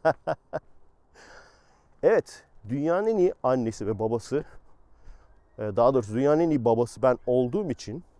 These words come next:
çocuğumu baştan dünyaya getirmedim.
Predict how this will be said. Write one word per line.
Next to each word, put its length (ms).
çocuğumu 600
baştan 480
dünyaya 480
getirmedim. 640